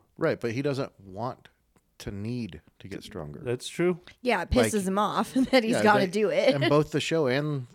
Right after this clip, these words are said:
Speaker 1: from what you said, the movie, like, he's pissed off at Goku for making him have to train.
Speaker 2: Yeah.
Speaker 1: He's like, "You're gonna pay for that too." So I
Speaker 2: That's so
Speaker 1: agree with
Speaker 2: funny,
Speaker 1: you.
Speaker 2: like
Speaker 1: Like, Goku pushes Frieza,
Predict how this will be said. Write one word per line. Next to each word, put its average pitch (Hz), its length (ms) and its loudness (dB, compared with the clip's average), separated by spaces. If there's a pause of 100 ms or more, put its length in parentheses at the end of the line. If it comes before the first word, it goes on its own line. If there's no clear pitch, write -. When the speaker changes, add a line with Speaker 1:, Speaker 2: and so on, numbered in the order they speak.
Speaker 1:
from 123 180 -4
what 127 120 -2
you 127 140 -2
said, 110 240 0
the 104 100 -4
movie, 110 420 2
like, 95 220 -4
he's 117 180 -6
pissed - 320 -6
off 123 200 -2
at 107 80 -8
Goku 123 380 -2
for 95 120 -6
making 110 420 -6
him 104 140 -6
have 107 220 -6
to 101 80 -10
train. 120 440 -10 (220)
Speaker 2:
Yeah. 101 260 -2 (680)
Speaker 1:
He's 117 160 -4
like, 113 140 0
"You're 120 100 -2
gonna 117 180 -2
pay 127 200 -4
for 117 160 -6
that 113 260 -4
too." 120 340 -8
So 95 500 -4 (800)
I 131 160 2
Speaker 2:
That's 135 100 0
so 143 80 2
Speaker 1:
agree 135 160 4
with 147 140 4
Speaker 2:
funny, 117 160 4
Speaker 1:
you. 190 80 4
Speaker 2:
like 113 320 2
Speaker 1:
Like, 120 180 0
Goku 127 180 -4
pushes 156 360 -4
Frieza, 185 520 -4